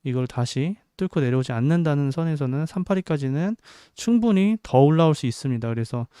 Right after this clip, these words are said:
어, 단기간으로 여기서 숏 보겠다라고 하기에는,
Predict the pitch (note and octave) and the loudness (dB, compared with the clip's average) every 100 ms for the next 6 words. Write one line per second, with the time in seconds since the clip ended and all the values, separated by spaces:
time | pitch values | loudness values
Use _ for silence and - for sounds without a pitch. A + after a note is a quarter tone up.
0 | - - _ - C3 - C3+ E3 E3+ E3 | -20 -20 _ -14 -10 -2 0 2 2 2
1 | D#3+ D#3 D3+ C#3+ C3 B2+ C#3 - A3 - | 0 0 2 2 0 0 -2 0 -2 -2
2 | - C3+ D3 - A#2+ C3 B2 B2 B2 C3 | -2 2 0 0 0 0 -2 -2 -2 0
3 | B2+ B2 B2+ E3+ D#3+ E3+ D#3+ D3 D#3+ D3 | 0 0 -2 -2 -4 -2 0 0 0 -2